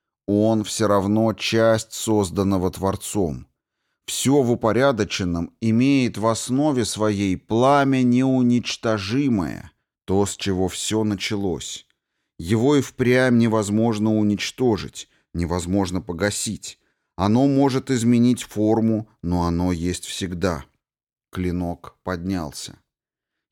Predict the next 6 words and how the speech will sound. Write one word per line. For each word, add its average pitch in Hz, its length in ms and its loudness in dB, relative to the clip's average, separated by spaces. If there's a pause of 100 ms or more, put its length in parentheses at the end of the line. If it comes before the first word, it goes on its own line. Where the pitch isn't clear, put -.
(100)
Хедин 123 420 2
смотрел 120 720 0
на 117 140 0
печально 117 600 0
улыбающегося 107 1000 0
Спасителя 95 880 -4